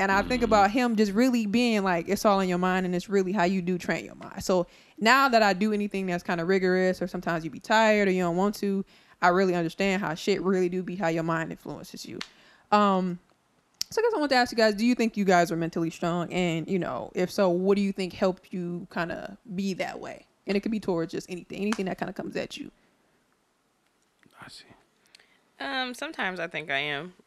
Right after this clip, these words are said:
Speaker 3: Um, I mean, <laughs> I don't know. I think sometimes I am, sometimes I'm not. Um, and that's just me. I mean, on top of me feeling like, though, sometimes I am, on the other hand, I do deal with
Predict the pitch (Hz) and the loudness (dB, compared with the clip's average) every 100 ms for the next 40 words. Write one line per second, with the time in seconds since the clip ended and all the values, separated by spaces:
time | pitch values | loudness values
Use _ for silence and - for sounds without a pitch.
0 | - 156 147 123 110 175 _ _ _ _ | -12 -6 -6 -6 -8 -14 _ _ _ _
1 | _ _ _ - 160 156 139 120 117 160 | _ _ _ -20 -14 -12 -12 -14 -16 -18
2 | _ _ _ _ _ _ _ _ _ _ | _ _ _ _ _ _ _ _ _ _
3 | 175 185 - 180 - _ _ _ _ _ | -18 -16 -14 -14 -14 _ _ _ _ _
4 | _ - 381 392 151 185 233 240 226 233 | _ -4 -2 0 2 0 -2 -6 -6 -2
5 | 196 202 170 165 156 175 165 185 156 143 | -2 0 0 0 -2 -6 -10 -6 -6 -6
6 | 143 170 147 123 - - 156 139 131 135 | -4 0 2 0 -4 -6 -4 -4 -6 -6
7 | 165 127 127 - - _ _ _ _ _ | -6 -8 -8 -10 -18 _ _ _ _ _
8 | _ _ _ _ - 143 127 113 117 131 | _ _ _ _ -14 -10 -6 -6 -8 -10
9 | 143 123 110 80 - - 143 - 135 131 | -10 -10 -10 -12 -16 -16 -10 -6 -6 -4
10 | 123 117 156 _ _ _ _ _ _ _ | -6 -6 -10 _ _ _ _ _ _ _
11 | _ - 156 - 160 147 147 131 160 151 | _ -12 -12 -8 -6 -6 -6 -6 -6 -8
12 | 156 131 85 113 147 120 95 73 135 95 | -10 -10 -8 -6 -4 -4 -6 -8 -6 -6
13 | 127 156 117 110 - - 110 113 107 120 | -6 -8 -8 -8 -12 -14 -12 -10 -8 -8
14 | 95 - | -8 -10